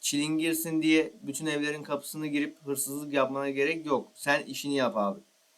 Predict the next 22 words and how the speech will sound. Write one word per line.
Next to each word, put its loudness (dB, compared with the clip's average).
Sadece 2
bu 2
mantıklı 2
olduğum 2
için -4
ben 0
illegal 0
tarafında -6
bilin -2
diyorum. -2
Ama 4
tabii 2
ki -6
normal 0
şartlarda 0
izin -2
almamız 0
gerekir 0
arkadaşlar. -8
İzin 0
aldıktan 4
sonra 2